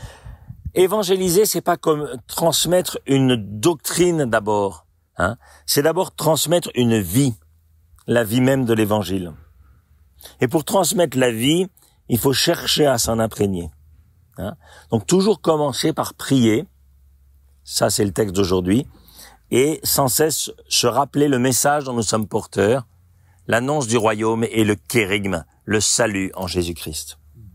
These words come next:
Voilà finalement ce que c'est qu'évangéliser et que nous aurons peut-être à, à méditer aujourd'hui, en sachant que ça peut se passer dans toutes les circonstances de notre vie, une simple conversation, un échange,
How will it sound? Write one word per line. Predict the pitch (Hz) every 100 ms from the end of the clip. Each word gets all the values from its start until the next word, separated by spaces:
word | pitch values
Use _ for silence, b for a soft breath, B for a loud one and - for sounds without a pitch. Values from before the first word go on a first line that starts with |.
| - _ _ - _ _ _ B B B 113
Voilà | 139 147
finalement | - 131 123 135 147
ce |
que | - 113
c'est | - 123
qu'évangéliser | - 113 113 92 98 98 87 107 113 B B -
et | -
que | 117
nous | 113 107
aurons | 113 113
peut-être | 104 113 117 -
à, | 101 92
à | -
méditer | 101 107 104 - 107 107 -
aujourd'hui, | 113 104 95 82 85 90 - - _ - _ _ _ _ _ - 101
en |
sachant | 104 120 - 147
que | 123
ça | 113 104
peut | 123
se | -
passer | 113 - 127
dans | 120 101 B B B -
toutes | 233 220
les | 190
circonstances | 139 151 147 127 147 139
de | 123
notre | 113 - 107
vie, | 90 101 139
une | 147 110
simple | - 151 127 120
conversation, | 135 131 120 - 104 - 110 113 135 - B B B B
un | 127 127
échange, | 117 - 107 107 117 120